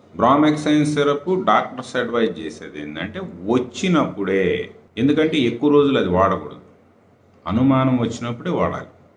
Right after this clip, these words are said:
ఎక్కువ రోజులు వాడకూడదు. మ్యూకస్ మెమ్బ్రేన్లు Long term యూస్, short టర్మ్‌లో ఇబ్బంది ఏం లేదు. Long టర్మ్‌లో more than one month వాడితే ఇబ్బంది కాబట్టి వచ్చినప్పుడు వాడమంటాం. Next వరాక్సిలియం ఇండికమ్, అది herb,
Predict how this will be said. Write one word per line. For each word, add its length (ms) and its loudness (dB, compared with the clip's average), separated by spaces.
ఎక్కువ 220 -4
రోజులు 260 0
వాడకూడదు. 460 -2
మ్యూకస్ 340 -4
మెమ్బ్రేన్లు 560 -2
Long 320 2
term 240 0
యూస్, 280 -4
short 300 0
టర్మ్‌లో 260 0
ఇబ్బంది 340 -4
ఏం 60 -8
లేదు. 220 -18
Long 320 -2
టర్మ్‌లో 380 -2
more 220 2
than 200 0
one 220 2
month 160 -2
వాడితే 320 -6
ఇబ్బంది 320 -6
కాబట్టి 320 -8
వచ్చినప్పుడు 500 -4
వాడమంటాం. 520 -2
Next 240 -4
వరాక్సిలియం 560 2
ఇండికమ్, 460 2
అది 160 0
herb, 480 -2